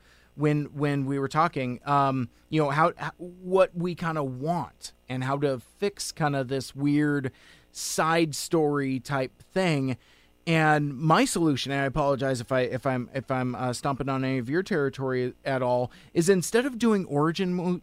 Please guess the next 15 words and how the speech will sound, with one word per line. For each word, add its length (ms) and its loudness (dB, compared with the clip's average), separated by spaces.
movies, 560 2
just 400 4
do 220 4
standalone 720 2
adventures. 600 -6
Like, 260 4
I 140 4
c-, 220 -2
I, 260 6
I'm 220 6
okay 400 4
with 200 0
young 280 2
Han 200 2
Solo. 360 0